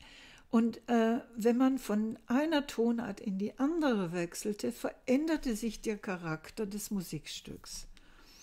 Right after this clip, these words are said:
Das konnte man als Komponist, äh, einsetzen, gewollt einsetzen, aber in der Regel eben auch nicht, weil das dann eben einfach nicht gut klang. Das ergab u-, eine unschönes, unschönes Gefühl.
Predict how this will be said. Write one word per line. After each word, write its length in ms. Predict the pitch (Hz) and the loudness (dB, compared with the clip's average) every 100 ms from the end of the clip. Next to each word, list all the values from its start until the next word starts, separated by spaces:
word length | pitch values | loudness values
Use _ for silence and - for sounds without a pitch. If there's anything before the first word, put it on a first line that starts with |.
| - - - - - - | -20 -20 -20 -20 -18 -2
Das 220 | 226 - | -2 0
konnte 260 | 262 277 262 | 2 4 4
man 180 | 220 | 2
als 280 | 254 208 208 | 0 -2 -4
Komponist, 920 | - 208 190 196 196 185 - - - - _ - | -4 -4 -2 -2 -2 -4 -8 -14 -14 -16 _ -6
äh, 300 | 180 160 160 - | -4 -4 -6 -10
einsetzen, 1600 | - 170 196 240 233 - - 285 339 269 233 233 - 214 220 180 | -6 -4 -2 -2 -2 -4 -6 -4 -2 -2 -4 -8 -10 -8 -6 0
gewollt 540 | 208 185 208 247 - | 2 4 4 2 2
einsetzen, 880 | 277 302 302 302 302 - 302 294 - - | -2 0 0 -2 -2 -6 -2 -2 -4 -4
aber 400 | 240 269 277 277 - - - _ | 0 2 0 -2 -12 -20 -20 _
in 120 | 233 233 | 2 4
der 140 | 240 | 6
Regel 300 | 247 269 294 | 4 4 2
eben 280 | 240 240 240 | 2 2 2
auch 240 | - - | 0 2
nicht, 360 | 262 302 - - | 4 4 2 0
weil 100 | 254 | 2
das 220 | 254 - | 2 0
dann 200 | 254 269 - | 0 -2 0
eben 260 | 254 277 277 | 2 2 2
einfach 300 | - 247 285 | 0 -2 0
nicht 320 | 277 - - | -2 -2 -4
gut 360 | 254 302 302 - | 6 6 6 0
klang. 400 | - 151 143 160 - - - - - - | -6 -4 -4 -8 -14 -20 -20 -20 -20 -10
Das 180 | 226 214 | -8 -4
ergab 580 | 233 220 254 269 262 - - _ - - | -4 -2 0 0 -2 -8 -20 _ -16 -6
u-, 140 | 269 | -4
eine 340 | - 247 269 - | 0 2 4 4
unschönes, 1200 | 277 302 285 - 254 269 269 262 254 - - - | 2 0 0 2 2 4 4 4 2 -4 -6 -6
unschönes 720 | - 269 294 - 208 214 - | -2 0 0 0 0 -2 -4
Gefühl. 440 | - 180 - - | -8 -10 -10 -12